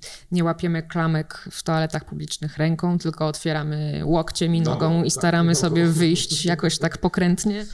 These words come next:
Speaker 2: Znaczy, i, i, mm, ja mam, e, z toalet publicznych bardzo złą obserwację, <laughs> muszę pani powiedzieć, bo, e, istnieje bardzo, nie wiem jak jest w damskich toaletach, bo nie bywam, ale, e, bardzo dużo mężczyzn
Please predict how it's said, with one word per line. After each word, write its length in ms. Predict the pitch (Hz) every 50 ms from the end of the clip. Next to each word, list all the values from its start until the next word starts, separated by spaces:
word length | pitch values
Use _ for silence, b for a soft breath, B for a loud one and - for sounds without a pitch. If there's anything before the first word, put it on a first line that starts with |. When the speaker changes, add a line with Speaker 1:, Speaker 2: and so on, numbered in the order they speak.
| B B B B B -
Speaker 2:
Znaczy, 260 | - 135 - 160 151 160 - - 123
i, 320 | 135 131 107 80 95 123
i, 40 | 127
mm, 300 | 127 127 139 143 135 131 117 - - 76 - 92
ja 180 | 104 107 113 135
mam, 380 | 165 - 139 147 143 139 131
e, 280 | 117 127 131 127 127 131 B B B B B B 95 117 117 - - -
z 100 | 95 -
toalet 300 | - 117 123 143 151 -
publicznych 380 | - - 120 131 143 131 143 123
bardzo 280 | 110 120 - - 120
złą 260 | 104 95 120 127 117 113
obserwację, 720 | 98 - - 113 90 92 104 - - - - - 147 117
<laughs> 60 | 98
muszę 220 | 90 82 - 98 87
pani 260 | - 95 90 101 101
powiedzieć, 540 | - 95 95 95 98 - - 117 117 110 104
bo, 260 | - 101 104 107 104 B B B B B B B B B B -
e, 420 | - 90 98 98 101 101 95 90 -
istnieje 520 | 87 104 - - - 107 113 110 104 98 95 90 - -
bardzo, 400 | - - 95 113 113 110 107 104
nie 160 | 85 143 143
wiem 140 | 131 131 117
jak 160 | 110 104 -
jest 120 | 107 101
w 20 | 107
damskich 380 | 127 127 110 92 - - 92
toaletach, 400 | - - 90 87 90 85 95 95
bo 80 | 92 95
nie 120 | 95 95
bywam, 380 | 92 92 87 87 87 95 120 131 - B B B B B B B
ale, 440 | - - 98 101 98 104 101 101 85
e, 40 | - - - 90 95 95 92 87 85 82
bardzo 540 | 67 62 - - 98 - 104 95 95 87 85
dużo 400 | 82 92 90 - 90 90 90 90
mężczyzn 540 | 87 92 92 87 85 - - 90 92 92